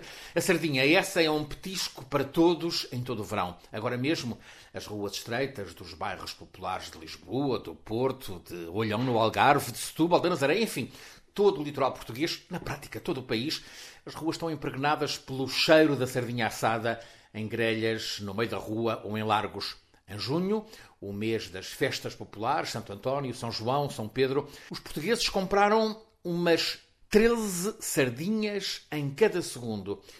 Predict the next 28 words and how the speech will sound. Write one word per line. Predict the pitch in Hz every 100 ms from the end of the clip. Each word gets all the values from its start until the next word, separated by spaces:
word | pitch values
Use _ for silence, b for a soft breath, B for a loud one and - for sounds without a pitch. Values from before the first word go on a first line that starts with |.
| B
Isto | 139 139 -
segundo | - 117 127 113
a | 107
Doca | 110 104
Pesca, | 127 123 -
a | 104
empresa | 101 120 120 107
estatal | - 101 120 123 110
que | -
controla, | 110 104 117 113 117 113 117 B B B
eh, | 92 95 95 -
a |
atividade | 101 110 107 -
pescatória | - - 117 104
em | 107
Portugal. | - - 90 76 B B B
No | 143
entanto, | 151 123 107 - - -
este, | 139 139 - - - - -
eh, | 107 110
é | 113
o | 113
número | 113 123 113 107
mais | 117 113 98
baixo | 117 120 120 -
das | 107 113
últimas | 139 113 110
décadas. | 110 101 98 104